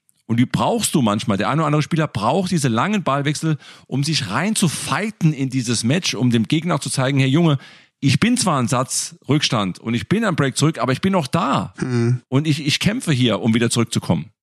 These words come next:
Speaker 2: Vollkommen richtig. Und das ist auch irgendwie the beauty, beauty of Tennis. Und das will ich auch überhaupt nicht anfassen. Für fünfhunderter, für Tausender, für Grand Slam Turniere. Aber w-, wenn's bei den zweihundertfünfzigern, glaubst du, Patrick, also,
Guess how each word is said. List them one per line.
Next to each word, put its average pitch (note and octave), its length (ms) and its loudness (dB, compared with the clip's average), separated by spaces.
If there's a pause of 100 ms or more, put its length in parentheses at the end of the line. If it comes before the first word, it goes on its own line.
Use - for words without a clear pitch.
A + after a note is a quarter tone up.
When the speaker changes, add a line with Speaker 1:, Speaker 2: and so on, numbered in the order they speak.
(120)
Speaker 2:
Vollkommen G#3+ 460 -4
richtig. G3+ 480 -2
Und E3 120 0
das F#3 80 0
ist G3 180 -6
auch F#3+ 160 -4
irgendwie G#3+ 360 0
the E3+ 100 0
beauty, G#3 640 2
beauty G3 360 2
of G3+ 100 0
Tennis. F3 400 -2
Und D#3+ 460 -4
das E3 160 -2
will G#3+ 100 -4
ich G#3+ 140 -2
auch F#3+ 120 -2
überhaupt F#3+ 340 -2
nicht G3 140 0
anfassen. G#2+ 640 -2 (380)
Für C3+ 280 0
fünfhunderter, D3+ 800 0
für A#2 180 -2
Tausender, C#3 840 0 (160)
für D3+ 420 0
Grand E3 240 -2
Slam F3 240 -2
Turniere. A#2 580 -2 (360)
Aber D#3+ 260 -4 (240)
w-, - 80 -2 (120)
wenn's F3+ 220 -4
bei F3+ 120 -2
den E3+ 100 -2
zweihundertfünfzigern, F#3+ 720 -4
glaubst G#3+ 340 -6
du, A#3+ 140 -8
Patrick, A3 500 -2
also, E3+ 300 -4